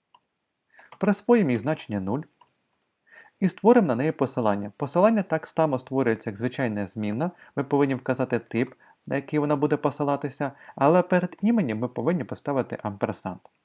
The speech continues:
Напишемо reference x і присвоїмо x. Тепер «ref x» являється псевдонімом нашої змінної x. Тобто це альтернативне ім'я нашої змінної x.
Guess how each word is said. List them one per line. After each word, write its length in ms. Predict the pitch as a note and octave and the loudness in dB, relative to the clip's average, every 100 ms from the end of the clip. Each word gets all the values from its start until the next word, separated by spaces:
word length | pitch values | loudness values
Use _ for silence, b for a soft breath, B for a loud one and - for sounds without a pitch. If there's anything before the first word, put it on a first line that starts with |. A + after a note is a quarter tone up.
| _ _ b b b b _ - _ _ _ _ _ _ - | _ _ b b b b _ -20 _ _ _ _ _ _ -14
Напишемо 400 | G3 G3 B2+ G#2+ | -4 -4 -2 -2
reference 600 | B2 C3 A#2 G#2 - A2+ | -2 -2 -4 -6 -12 -16
x 200 | - - _ _ _ _ _ _ _ _ | -18 -20 _ _ _ _ _ _ _ _
і 120 | A3+ B3 | 2 4
присвоїмо 800 | B3 A3+ - B2+ D#3 D#3+ D3 C#3+ C3+ | 2 0 -2 2 2 2 0 -4 -6
x. 320 | G2+ - - _ b b _ | -10 -12 -20 _ b b _
Тепер 400 | B2+ D3 D#3+ - | -4 2 0 0
«ref 240 | C#3 D3+ C#3+ - G#3+ | 0 2 2 -2 -2
x» 280 | A#3 - - | -2 -4 -4
являється 640 | A2+ A2+ C#3 B2 - B2 | -2 0 2 0 -2 -6
псевдонімом 960 | A2 - - C#3 A2+ G#2 G2+ G#2+ F3+ G#3 b b b b _ _ - | -6 -8 -2 -2 0 -4 -4 0 0 -2 b b b b _ _ -8
нашої 460 | C3 D#3 D#3+ G#3+ F#3 | 0 2 2 0 0
змінної 460 | A#2+ B2 C3 B2+ A2+ | -2 -2 -2 -2 -6
x. 240 | G2 - _ - | -10 -16 _ -14
Тобто 220 | C#3 D#3+ | -4 0
це 200 | - A#3 | 2 2
альтернативне 840 | F3 E3 E3+ D#3 E3 - G#2 G2 - | 2 2 2 2 0 -2 -4 -4 -6
ім'я 300 | D3+ G3+ A3+ | -2 0 0
нашої 360 | D3+ F3 D#3+ C3+ | 0 -2 -2 -2
змінної 380 | C3+ C3 C3+ B2+ | -2 -2 -4 -4
x. 300 | A#2 - | -8 -8